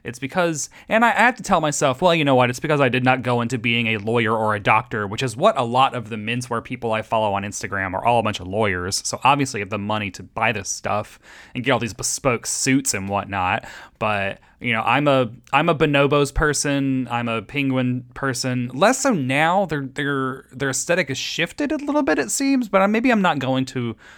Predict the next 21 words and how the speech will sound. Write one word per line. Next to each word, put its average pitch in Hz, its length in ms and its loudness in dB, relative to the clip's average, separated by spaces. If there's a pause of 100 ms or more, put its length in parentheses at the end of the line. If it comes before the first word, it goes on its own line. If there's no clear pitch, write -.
(100)
I'm 156 80 -6
going 208 160 4
to 156 60 -2
the 131 160 -4
outlet, 110 500 2
and 110 80 -2
that 123 160 2
has 123 180 -4
different 110 260 -10
stuff - 340 -6
than 101 80 -14
the - 160 -12
actual. 113 580 -4
So 139 140 -4
I - 20 0
need 143 120 0
to 131 60 0
go 117 160 2
to 113 120 -2
a 110 80 -4
flagship. - 840 -4